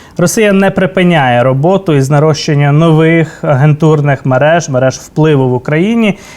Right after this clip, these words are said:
і деякі впізнавані персонажі, які хочуть бути кандидатами на виборах, уже працюють із російськими тезами про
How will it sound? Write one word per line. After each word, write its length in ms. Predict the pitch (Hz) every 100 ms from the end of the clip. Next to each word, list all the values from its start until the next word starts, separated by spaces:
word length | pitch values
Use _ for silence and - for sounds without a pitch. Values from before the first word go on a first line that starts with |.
| -
і 20 | 139
деякі 380 | 139 147 147
впізнавані 720 | 147 - 156 147 160 139 123 120
персонажі, 840 | 135 135 147 143 185 226 170 156
які 240 | 120 131
хочуть 460 | 113 160 165 156 127
бути 320 | 127 127 117
кандидатами 880 | - 127 123 123 131 180 185 185 170
на 100 | 160
виборах, 420 | 165 156 151 147 - - - - -
уже 300 | 135 170 196
працюють 720 | 170 147 - 175 170 156 -
із 200 | 147 135
російськими 680 | 135 - 156 - 151 131
тезами 580 | 120 147 170 165 156 143 -
про 260 | 139 131